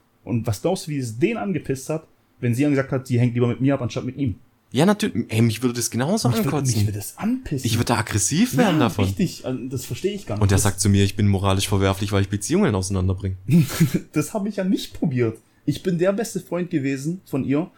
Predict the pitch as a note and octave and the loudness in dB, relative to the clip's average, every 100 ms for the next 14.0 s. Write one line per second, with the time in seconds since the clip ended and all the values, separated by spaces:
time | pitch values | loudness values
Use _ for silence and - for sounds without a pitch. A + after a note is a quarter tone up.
0 | - B2+ C3 C3 C3 C#3+ C3 D#3 E3 D#3+ | -6 -2 0 0 -2 -4 -4 -2 -2 -2
1 | D#3 - B2 D3 D#3 D#3 D3+ D3 D3+ D3 | -8 -8 0 0 2 0 0 0 -2 -2
2 | D3+ - A#2 A2 G2+ C#3+ D3+ D#3+ C#3+ C#3+ | -2 -2 0 2 0 -2 -4 -4 -2 -4
3 | - - - G#2+ A2 D#3+ D#3 D#3 C#3 C#3 | -8 -8 -4 -2 -2 -4 -2 -2 -4 -4
4 | A#2+ G#2+ A2 G#2+ A2 D#3 D3 D3+ D3 B2+ | -8 -8 -6 -4 0 -2 -2 -4 -2 2
5 | C#3+ C3+ C3 A2 A2 G#2 - G2 G2+ G#2 | 2 2 0 2 0 0 2 4 4 4
6 | G2+ - G2+ G#2 G2+ - G2 G#2 G2+ G#2 | 2 0 -4 0 -2 -2 -4 -2 0 0
7 | G2+ G2+ G2 F#2 G2+ G2 F#2+ F#2 - A#2 | -2 -2 -2 0 0 0 0 -4 -4 -2
8 | F3+ G4 B3+ - G#3 C4 - A#3 - - | 0 0 0 -2 -2 -4 -4 -8 -8 -8
9 | G#3 D#4+ F4 C3 A#2 G2+ - A#3 - D#3+ | -6 -4 -4 -4 -6 -6 -8 -10 -2 0
10 | A2 - _ _ _ _ _ - A2 F#3 | 0 -6 _ _ _ _ _ -10 -2 0
11 | F#3+ - - - - A#2 G2 _ _ _ | 0 -4 -6 -6 -6 -8 -8 _ _ _
12 | _ - A2+ - C#3+ - A#2 A2 B2 A2+ | _ -2 0 0 0 0 -2 -2 -2 -2
13 | A2+ A2 - - G2 G2 G2 - _ - | -2 -2 -4 -6 -4 -4 -6 -14 _ -8